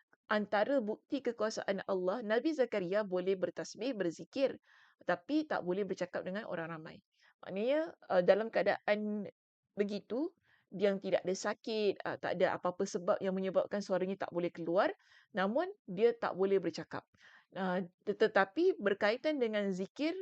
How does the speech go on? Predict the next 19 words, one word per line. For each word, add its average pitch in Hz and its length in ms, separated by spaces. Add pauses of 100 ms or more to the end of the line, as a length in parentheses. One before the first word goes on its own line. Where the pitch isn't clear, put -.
(140)
dan, 202 480
ah, 185 640 (240)
tasbih, 254 400 (240)
contohnya, 214 480 (440)
Nabi 190 160
Zakaria 208 560
dibenarkan. 180 640 (320)
Maknanya 196 340
dibolehkan 208 540
keluarkan 180 400
suara 160 240
di 160 160
situ. - 240 (400)
Dan 202 240
di 254 80
sini 311 160
kita 339 160
dapati 262 320
bahawa 185 480